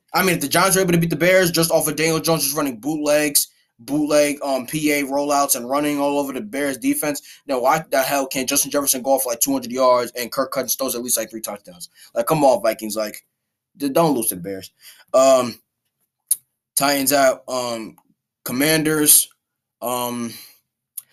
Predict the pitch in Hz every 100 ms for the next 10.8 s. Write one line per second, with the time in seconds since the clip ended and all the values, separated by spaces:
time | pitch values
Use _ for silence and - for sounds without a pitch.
0 | _ - 127 127 135 135 - _ _ -
1 | 135 165 214 240 185 214 175 147 - 151
2 | 160 147 151 151 - 151 156 143 127 131
3 | 131 127 113 110 120 131 135 147 147 _
4 | _ _ _ _ _ _ _ _ _ 139
5 | 151 165 147 135 151 147 120 117 113 117
6 | 120 120 127 113 104 117 110 117 113 107
7 | 135 135 113 110 110 101 104 120 113 123
8 | 120 101 117 - - - _ _ _ _
9 | _ 127 131 190 202 180 185 170 165 165
10 | 170 165 160 143 139 131 -